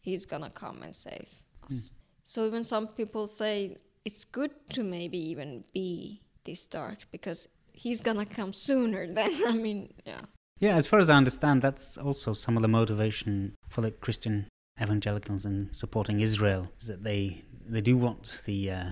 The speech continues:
Speaker 2: apocalypse to come.
Speaker 1: Yeah, basically we are rooting for the <laughs> same thing too. And, I mean, it's, it seems that's easier to, like, project the responsibility on something else.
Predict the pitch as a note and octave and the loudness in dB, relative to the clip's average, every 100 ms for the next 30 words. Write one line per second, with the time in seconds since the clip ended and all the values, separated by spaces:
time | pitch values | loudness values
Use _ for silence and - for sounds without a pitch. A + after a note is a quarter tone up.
0 | - - - - G#2 - - G#2+ - G2+ | -8 -4 -2 0 -4 -4 -8 -6 0 0
1 | F#2+ - A#3+ B3 G3+ F#3+ F#3 F3+ G3+ G3+ | 0 -6 -8 -4 -4 -6 -10 -8 -8 -6
2 | A3 G#3 F#3 G3 G3+ G#3+ G#3+ - A3+ A3 | -6 -6 -6 -4 -2 0 0 0 0 2
3 | A#3+ A3 G3 - C#4 C4+ G3+ - A3 G#3 | 0 0 -2 0 0 -2 -4 -4 -4 -4
4 | G#3 G3+ F#3 G3+ - _ _ G#3+ G#3 G#3+ | -4 -4 -6 -10 -16 _ _ -4 -2 -2
5 | G3 G3+ - _ _ _ _ - G3+ G3 | -4 -8 -16 _ _ _ _ -4 -2 0
6 | G#3+ - - - - - - A#3+ B3 B3 | 0 0 -2 -4 -12 -2 0 2 2 2
7 | B3 - A#3+ A#3+ A3+ A3+ G#3+ G#3+ G#3+ G3+ | 0 -2 -2 -2 0 2 0 0 0 2
8 | G3 G3 G3+ _ _ G#3 F#3+ F#3 F#3 - | 2 0 -4 _ _ -6 -4 -4 -6 -14
9 | _ A3 G#3 A3 A3 G3+ G3+ - G#3+ A3 | _ -6 -2 -2 -2 -4 -2 0 0 0
10 | - G#3 G#3+ G#3+ G3+ G3+ - G3+ G3+ G#3 | 0 0 -2 -2 -2 0 -2 -2 -4 -4
11 | G3+ F#3+ G3 G3 B3 - - - | -4 -4 -4 -4 -2 -2 -2 -6